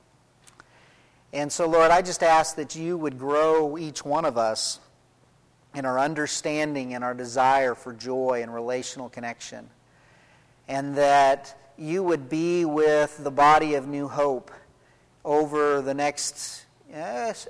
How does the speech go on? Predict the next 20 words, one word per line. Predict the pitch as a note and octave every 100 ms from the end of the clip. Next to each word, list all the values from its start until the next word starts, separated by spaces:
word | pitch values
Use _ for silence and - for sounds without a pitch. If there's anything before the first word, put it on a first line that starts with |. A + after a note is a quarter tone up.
| -
you | A#3
know, | A3 G#3
God, | G#3 G3+
I |
just | G3+ F#3+
want | A3
to | F3
lift | F#3 F#3+
this | G3 -
up | E3
very | D#3+ D#3+
specifically, | - D3+ - B2+ C3 B2+
over | B2+ E3+ F3+ F#3
the | D#3
next | D3+ E3 E3 - -
nine | D3 D3+ D3+ D3
months | C#3 C3+ -
to | C3+
a | A#2+
year | A2+ A2 G#2